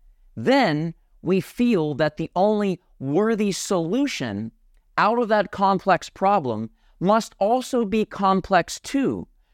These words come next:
So we overcomplicate a problem,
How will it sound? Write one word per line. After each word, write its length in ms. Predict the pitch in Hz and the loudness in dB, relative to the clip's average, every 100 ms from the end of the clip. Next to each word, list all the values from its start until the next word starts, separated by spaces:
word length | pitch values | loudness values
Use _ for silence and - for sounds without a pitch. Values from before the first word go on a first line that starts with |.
| _ | _
So 560 | - 285 269 175 165 - _ _ _ | -4 0 2 2 -2 -8 _ _ _
we 280 | 135 180 - _ | -2 -2 -2 _
overcomplicate 1000 | 151 214 240 247 - 220 214 214 185 196 | 0 0 0 -2 2 2 2 -2 -2 -2
a 40 | 220 | -2
problem, 560 | - 139 104 110 131 | 0 -2 -2 -6 -12